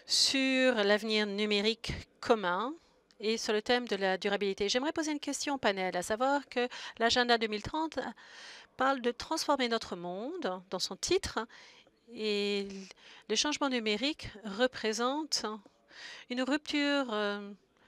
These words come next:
considérable dans de très nombreux domaines, dans des domaines qui ne sont pas forcément durables à l'heure actuelle. Donc ces changements numériques et ce pouvoir de transformation n'a pas véritablement été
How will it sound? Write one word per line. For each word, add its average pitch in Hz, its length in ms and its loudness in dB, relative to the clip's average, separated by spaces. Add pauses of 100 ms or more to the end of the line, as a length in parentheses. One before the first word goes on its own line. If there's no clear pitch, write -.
(340)
considérable 247 1000 4
dans 208 140 -2
de 202 80 0
très - 360 0
nombreux 208 720 0 (200)
domaines, 208 800 0 (760)
dans 247 80 -2
des 247 120 0
domaines 240 240 2
qui 254 100 -12
ne 233 80 -4
sont 240 120 -8
pas 254 100 2
forcément 233 400 -4
durables 220 300 2
à 196 60 6
l'heure 180 140 2
actuelle. 180 440 0
Donc 180 180 -6
ces - 140 -2
changements 220 420 -2
numériques 226 580 0
et 202 80 2
ce - 140 -4
pouvoir 240 320 0
de 208 80 0
transformation 220 680 -4
n'a 269 120 0
pas 240 120 4
véritablement 220 480 2
été 202 540 0